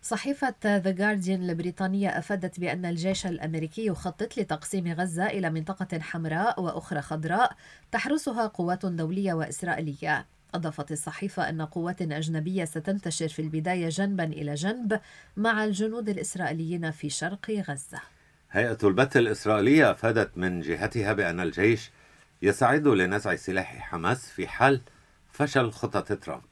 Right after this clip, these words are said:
Speaker 1: وسط هذه الأجواء، ذكرت صحيفة نيويورك تايمز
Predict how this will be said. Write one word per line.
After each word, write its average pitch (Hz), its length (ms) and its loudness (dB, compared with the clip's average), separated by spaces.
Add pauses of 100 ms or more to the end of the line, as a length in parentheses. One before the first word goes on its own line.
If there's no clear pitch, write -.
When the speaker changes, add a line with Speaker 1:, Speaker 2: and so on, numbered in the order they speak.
(260)
Speaker 1:
وسط 208 200 -2
هذه 220 260 4
الأجواء، 185 400 0
ذكرت 185 400 -4
صحيفة 196 480 -6
نيويورك 180 320 -4
تايمز 214 440 -2